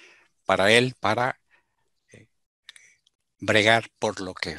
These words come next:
fuera, eh, que no fuera federalismo, sino centralismo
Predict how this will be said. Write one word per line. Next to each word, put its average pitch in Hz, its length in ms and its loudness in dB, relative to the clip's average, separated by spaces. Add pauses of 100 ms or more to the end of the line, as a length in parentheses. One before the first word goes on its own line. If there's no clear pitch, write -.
(140)
fuera, 120 520 -2
eh, - 260 -18
que 101 140 0
no 110 140 -6
fuera 120 340 0
federalismo, 107 760 -4
sino 101 320 -8
centralismo 104 840 -6